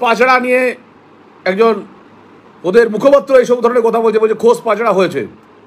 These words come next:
আবার কুণাল ঘোষের নাট্য রঞ্চ শুরু হলো। একটা কথা হচ্ছে, সত্যি কথা বলতে কি, আমরা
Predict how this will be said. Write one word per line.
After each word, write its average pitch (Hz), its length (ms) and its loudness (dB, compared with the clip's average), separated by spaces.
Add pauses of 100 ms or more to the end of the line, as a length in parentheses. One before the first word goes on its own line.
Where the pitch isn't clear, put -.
(920)
আবার 180 360 2 (2000)
কুণাল 277 260 2
ঘোষের 269 260 4 (680)
নাট্য 190 340 -2
রঞ্চ 254 360 2
শুরু 240 200 -4
হলো। 214 160 2 (600)
একটা 233 300 -2
কথা 302 200 2
হচ্ছে, 311 160 -2
সত্যি 262 280 0
কথা 302 180 2
বলতে 294 220 0
কি, 277 100 -2
আমরা 269 300 0